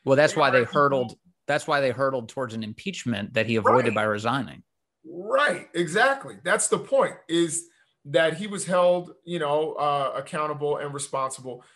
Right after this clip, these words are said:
Speaker 2: He would have to, of course, because he is not currently, uh, president of the
Speaker 1: <laughs>
Speaker 2: United States, uh, he would have to have committed a crime to be held criminally responsible.
Speaker 1: Yes.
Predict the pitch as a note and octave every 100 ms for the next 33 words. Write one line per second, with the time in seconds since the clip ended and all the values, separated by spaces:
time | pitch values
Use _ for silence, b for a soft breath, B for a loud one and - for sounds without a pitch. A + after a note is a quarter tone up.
0 | b - A3+ A#3+ C#4+ A3 F#3+ G3 F3 D#3
1 | E3 D#3+ G3+ F#3 F3+ C#3 C#3 F#3 E3 E3+
2 | D#3 C3+ B2+ D3+ D#3+ - _ _ _ _
3 | - E3 D#3 - D3 C#3 C#3 _ C3+ C3+
4 | C3 B2+ D3 D3 E3+ D3 C#3+ C#3+ C3+ C#3+
5 | - A#2+ A#2+ - _ B C#3+ B B _
6 | _ C#3+ D3+ D3+ D3 C#3+ D3 E3+ E3+ G3
7 | F3 E3+ E3 F3 D#3+ - D#3 D#3 D3+ C#3+
8 | - C3 A2+ A2+ A#2 _ _ _ _ _
9 | _ _ _ _ - _ - D3 D3+ D#3+
10 | D3 C#3 - - B3+ C4 G3+ D3 A#2+ A2+
11 | G#2+ B2 - - C#3 G#2